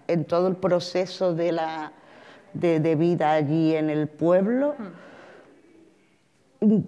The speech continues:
Speaker 1: ella que, que, que s-, que saca, empieza como au-, muy autodestructiva, ¿no?
Speaker 2: Am, sí, bueno, am, a veces, claro, antes os he dicho que no va sobre la soledad,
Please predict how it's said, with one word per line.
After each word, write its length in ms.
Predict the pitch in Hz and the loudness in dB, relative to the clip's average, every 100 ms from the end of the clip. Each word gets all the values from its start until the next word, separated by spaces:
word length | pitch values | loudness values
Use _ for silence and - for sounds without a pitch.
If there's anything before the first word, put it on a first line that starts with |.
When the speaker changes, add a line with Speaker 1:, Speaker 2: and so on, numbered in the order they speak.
| - - | -6 -4
Speaker 1:
ella 340 | - 208 240 226 | 4 6 6 4
que, 280 | - 220 | 4 4
que, 200 | - 214 | 4 -2
que 160 | 185 208 | 0 -2
s-, 240 | 190 - - _ _ _ _ | -4 -8 -20 _ _ _ _
que 120 | 208 | -6
saca, 320 | - 147 139 | -4 -6 -2
empieza 380 | 147 160 175 226 | 0 0 -2 2
como 260 | 240 220 185 | 4 4 4
au-, 220 | 180 - - - | 0 -4 -18 -6
muy 280 | 170 165 175 | -4 -2 -2
autodestructiva, 1000 | 160 156 156 160 156 151 - - 294 151 | -4 -4 -4 -6 -6 -10 -6 -4 -2 -2
¿no? 300 | 143 170 254 - - - - - - | -4 -8 -10 -16 -20 -20 -20 -20 -12
Speaker 2:
Am, 920 | - 208 196 190 190 185 180 180 180 180 180 - - - - _ _ | -4 -2 0 0 -2 -2 -4 -8 -12 -14 -18 -20 -20 -20 -20 _ _
sí, 360 | - 311 190 214 | -12 -10 -8 -4
bueno, 300 | 269 214 190 | -2 -2 -4
am, 440 | 185 175 175 170 175 - - - - | -4 -4 -6 -12 -18 -20 -20 -14 -8
a 80 | 165 | -6
veces, 520 | 214 277 277 - - - | -6 -8 -8 -12 -20 -8
claro, 240 | 185 139 | -4 -2
antes 240 | 120 147 180 | -4 -8 -12
os 100 | 185 | -12
he 40 | |
dicho 140 | 175 214 | -12 -10
que 100 | 175 | -8
no 160 | 156 | -6
va 140 | 156 156 | -4 -6
sobre 220 | 202 175 | -6 -6
la 120 | 156 | -6
soledad, 380 | - 139 127 143 | -8 -12 -10 -10